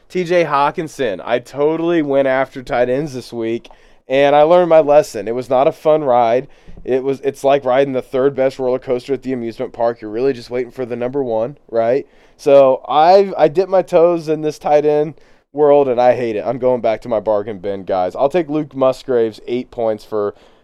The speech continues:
forty-nine hundred over Hawkinson's nine point eight for seventy-five hundred. Blech.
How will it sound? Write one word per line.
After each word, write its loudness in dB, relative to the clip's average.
forty-nine 0
hundred -4
over -2
Hawkinson's -4
nine -6
point -6
eight -8
for -18
seventy-five -10
hundred. -16
Blech. -8